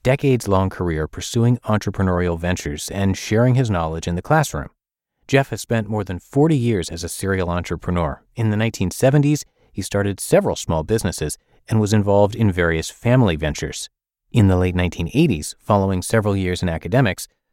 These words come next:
Doctor Cornwall co-founded Atlantic Behavioral Health Systems in Raleigh, North Carolina, and spent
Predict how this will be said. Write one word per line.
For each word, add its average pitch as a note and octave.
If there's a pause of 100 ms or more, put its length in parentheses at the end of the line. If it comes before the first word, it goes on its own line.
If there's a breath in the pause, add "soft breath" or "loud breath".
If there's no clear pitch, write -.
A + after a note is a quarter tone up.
(120)
Doctor B2+
Cornwall D#3+
co-founded A#2
Atlantic G2+
Behavioral G2+
Health F#2+
Systems D#2
in F2+
Raleigh, G#2
North F#2
Carolina, F2 (320)
and A2
spent D3+